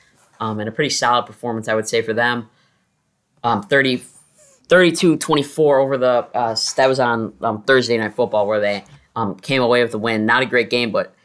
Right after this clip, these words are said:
um, they were able to just hang in there in the West, um, of the N F C. So I, that's really, um, it, um, besides, um, for the games we talk about. Um, last one is Browns-Ravens. Uh, that's a game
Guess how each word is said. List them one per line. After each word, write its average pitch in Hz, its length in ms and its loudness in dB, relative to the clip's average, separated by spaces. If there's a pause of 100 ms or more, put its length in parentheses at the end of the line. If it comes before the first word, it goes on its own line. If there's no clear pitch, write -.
(240)
um, 107 220 0
they 120 120 4
were 123 60 4
able 120 120 4
to 95 60 -10
just - 140 -6
hang 123 180 0
in 120 100 0
there 113 140 0
in 113 140 0
the 113 100 -2
West, 110 440 -2 (1500)
um, 113 260 -4
of 117 160 0
the 120 120 0
N 113 80 0
F 110 80 -4
C. 113 200 -4
So 107 140 0
I, 78 380 0
that's 131 200 -2
really, 143 420 2 (360)
um, 120 400 0 (220)
it, 139 300 0 (180)
um, 110 280 -4 (140)
besides, 123 360 0 (160)
um, 120 200 -2
for 127 100 -6
the 120 80 -4
games 123 240 -4
we 120 80 -12
talk 120 260 2
about. 120 360 0 (200)
Um, 113 160 -2
last 127 260 2
one 127 120 2
is 120 100 0
Browns-Ravens. 123 1080 0 (580)
Uh, 107 280 0
that's 123 200 0
a 135 60 0
game 123 440 0